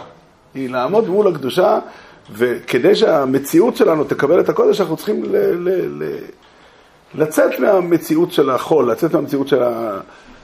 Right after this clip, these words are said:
בזוהר כתוב שהל"ט מלאכות הם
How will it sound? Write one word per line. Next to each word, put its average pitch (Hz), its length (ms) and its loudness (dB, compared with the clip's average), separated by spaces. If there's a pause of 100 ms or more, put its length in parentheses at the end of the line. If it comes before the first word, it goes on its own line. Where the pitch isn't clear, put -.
(640)
בזוהר 143 320 2
כתוב 151 300 0
שהל"ט 117 840 0 (300)
מלאכות 185 520 0 (320)
הם 139 200 -4